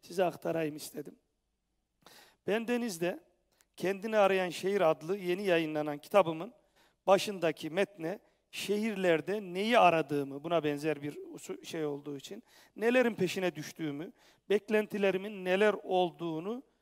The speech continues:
şöyle ifade etmiştim. Bu kitap da burada şudur. Hemen taze çıktığı için de göstermiş olayım. Buradan bir iki bölüm alacağım ben, e, kitabın ön metninden. Büyük kaşiflerin yüreklerinde hissettikleri heyecanı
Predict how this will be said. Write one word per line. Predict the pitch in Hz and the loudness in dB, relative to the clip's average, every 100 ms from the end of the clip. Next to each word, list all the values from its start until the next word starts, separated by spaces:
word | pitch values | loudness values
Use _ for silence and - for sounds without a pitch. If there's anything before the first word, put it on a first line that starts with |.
| _ - | _ -6
şöyle | - 247 196 | 2 4 4
ifade | 165 - 151 147 | 2 2 0 -2
etmiştim. | 135 - 139 - 147 _ _ - | -8 -10 -18 -16 -20 _ _ -20
Bu | |
kitap | 208 - 214 - | -6 -2 0 -2
da | 180 | -4
burada | 185 180 | -2 -4
şudur. | - 196 165 202 392 - _ _ | -8 -10 -8 -8 -10 -20 _ _
Hemen | 202 185 170 | -2 -2 0
taze | 165 180 175 185 | 4 6 6 0
çıktığı | - - 202 | -4 -6 -4
için | 170 175 | -4 -6
de | 160 | -6
göstermiş | 160 151 - 165 165 165 | -6 -6 -2 -4 -4 -8
olayım. | 160 220 - - _ | -10 -10 -18 -20 _
Buradan | 240 214 214 | -4 -2 0
bir | 208 | -2
iki | 208 202 | -4 -2
bölüm | 180 202 | -2 4
alacağım | 190 175 170 160 147 | 6 6 6 4 2
ben, | 147 147 - _ _ _ - | -2 -8 -12 _ _ _ -4
e, | 160 151 147 | -2 -2 -4
kitabın | - 180 165 160 - _ _ _ - | 0 2 2 -2 -10 _ _ _ -8
ön | 175 | -6
metninden. | 156 151 - 160 147 170 262 _ - _ _ _ _ _ _ _ _ _ _ _ _ _ _ _ _ _ _ _ _ _ | -4 -6 -6 -10 -8 -10 -12 _ -20 _ _ _ _ _ _ _ _ _ _ _ _ _ _ _ _ _ _ _ _ _
Büyük | 208 254 - | -2 -2 2
kaşiflerin | 208 202 190 202 202 185 185 170 | 6 6 6 -4 -2 0 0 -2
yüreklerinde | 185 190 - 185 180 170 | 0 0 2 -2 -2 -4
hissettikleri | 160 - 196 - - 175 170 147 | -2 -2 -4 -4 -10 -4 -2 0
heyecanı | 165 170 160 160 160 170 | 2 2 4 4 4 -2